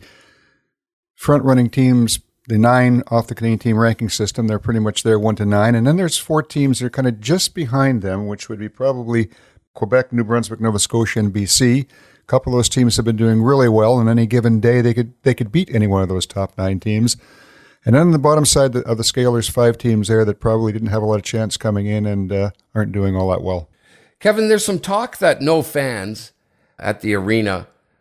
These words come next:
Speaker 2: uh, aren't, aren't gonna change it too much for the high performance teams, but will it take away the nerves, Kev, of guys who are underdogs in this thing? Would it, w-, would it be a little easier for them? I can only imagine back in the day stepping onto the ice, Kevin, with fifteen thousand people.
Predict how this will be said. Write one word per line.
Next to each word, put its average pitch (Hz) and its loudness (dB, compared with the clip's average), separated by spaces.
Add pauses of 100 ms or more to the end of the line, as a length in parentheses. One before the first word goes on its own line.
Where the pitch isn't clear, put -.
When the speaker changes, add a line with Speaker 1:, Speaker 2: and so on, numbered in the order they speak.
(280)
Speaker 2:
uh, 95 -8
aren't, 156 -2
aren't 170 -2
gonna 190 -2
change 143 2
it 117 -6
too - -4
much 117 -2
for - -14
the 98 -2
high 104 0
performance 101 -8
teams, 95 -8
but - -6 (720)
will 165 2
it 165 0
take 247 -2
away 262 -2
the 170 -2
nerves, 117 0
Kev, 147 -2
of 95 -12
guys 104 -4
who 101 -8
are 87 -4
underdogs 110 -4
in 120 -8
this 120 -8
thing? 135 -8
Would 110 -4
it, 104 -6
w-, 90 -10
would 107 -10
it 101 -14
be 160 -2
a 170 0
little 156 -4
easier 147 -8
for 135 -8
them? 131 -12
I - -6
can - -4
only 139 2
imagine 95 -4
back 85 -6
in 87 -4
the 76 -4
day 85 -2
stepping 87 -4
onto 80 -2
the 73 -4
ice, 78 -4
Kevin, 73 -8
with 73 -8
fifteen 82 -8
thousand 71 -10
people. 78 -12